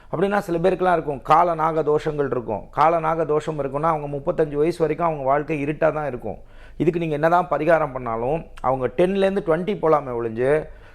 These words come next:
டென் மார்க்ஸ்லேருந்து ஹண்ட்ரட் மார்க்ஸ்லாம் போக முடியாதுங்கிறது தான் யதார்த்த விதிப்பயன். அதனால பெற்றவர்கள் என்னைக்குமே குழந்தைங்க கெட்டு போகணும்னு நினச்சி யாரும் பண்றது கிடையாது. அந்த சுய ஜாதகத்தை தீதும் நன்றும் பிறர் தரவாரா,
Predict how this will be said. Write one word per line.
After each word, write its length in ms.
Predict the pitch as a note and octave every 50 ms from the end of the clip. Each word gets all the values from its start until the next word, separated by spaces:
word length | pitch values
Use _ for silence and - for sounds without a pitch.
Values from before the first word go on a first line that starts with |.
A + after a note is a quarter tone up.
| - - -
டென் 280 | - F3 F#3+ G#3 G#3+ G#3+
மார்க்ஸ்லேருந்து 460 | G#3 G#3 G#3 - - G3 F#3+ G3 E3+ D#3+
ஹண்ட்ரட் 220 | D3+ D3 E3+ D#3+ D#3+
மார்க்ஸ்லாம் 360 | D#3 D3 - - E3+ E3 D#3
போக 280 | - D#3+ D#3+ D#3+ D#3 D3
முடியாதுங்கிறது 540 | C#3 C3+ C3+ C3 C#3 C#3 C3 B2+ A#2+ A#2+ A#2
தான் 380 | C#3 D#3+ F3 D#3+ D3 C3+ B2
யதார்த்த 380 | A#2+ B2 C3 D3+ D#3 D#3 - D3
விதிப்பயன். 520 | C3+ C3 C3 C#3 - C#3 C3 C3+ D#3 -
அதனால 360 | - - B2 C3 D3+ E3+ E3+
பெற்றவர்கள் 880 | - - D#3 D3+ D3+ - - G#3 G#3 G3+ G3 F#3+ F#3 F3 F3+ G3+ G#3 F#3+
என்னைக்குமே 500 | D#3 D3 D#3+ F3 E3 - F3+ F3 F3+ F#3+ -
குழந்தைங்க 440 | - D3+ D#3 E3 F3 F3 E3 D3+ D3+
கெட்டு 280 | - D#3+ D3+ - - F3+
போகணும்னு 500 | - - E3+ E3 E3 E3+ F3 E3 D3+ D3+
நினச்சி 160 | D3 - F3
யாரும் 420 | E3+ D3 C3 C3+ D3 D#3 D#3+ C#3+ -
பண்றது 320 | C3+ C3+ C#3 D3 D#3 D3+ D3
கிடையாது. 520 | - A#2+ A#2+ B2 A#2+ A#2 B2 D#3+ - - - - - - - - - -
அந்த 300 | - - A2 B2+ C3 B2
சுய 280 | A#2 - D#3 F3 G#3+ A3
ஜாதகத்தை 580 | F#3 G#3 G3 G3 F#3 F#3 E3+ F3+ - F3 D#3+
தீதும் 280 | C3 D#3+ F3 E3+ F3+ F3
நன்றும் 340 | E3+ D#3+ D#3 D#3 F3 F#3 D#3+
பிறர் 220 | - D#3 D#3 D#3
தரவாரா, 520 | D3+ D#3+ D3 C#3 C3+ C3 B2+ B2 B2+ C3